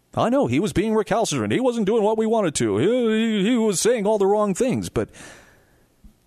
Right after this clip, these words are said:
capability is what counts, and he was n-, never in a position to attack us, nor did Saddam Hussein have anything to do with September eleventh.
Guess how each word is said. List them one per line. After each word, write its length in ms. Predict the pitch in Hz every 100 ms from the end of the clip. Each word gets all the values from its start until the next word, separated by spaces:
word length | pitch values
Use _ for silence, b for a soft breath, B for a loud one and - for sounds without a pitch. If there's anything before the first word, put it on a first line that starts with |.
| -
capability 720 | 147 160 123 165 110 73 - _ _ _
is 160 | - 113
what 160 | 117 -
counts, 320 | 113 78 113
and 100 | 110
he 120 | 151
was 160 | 147 131
n-, 240 | 139 160
never 400 | - 147 226 143
in 120 | 110 110
a 20 |
position 540 | 120 101 - 101 87 _ b b b -
to 180 | - 113
attack 380 | - 113 104 90
us, 240 | 71 -
nor 260 | 135 175 160
did 220 | 156 151
Saddam 480 | 151 - 117 113 120
Hussein 320 | 123 120 123
have 160 | 110
anything 280 | 107 117 127
to 60 | 135
do 360 | 135 185 104 - B B B B
with 520 | 87 98 110 - - -
September 460 | - - - 107 104
eleventh. 520 | 123 175 - - -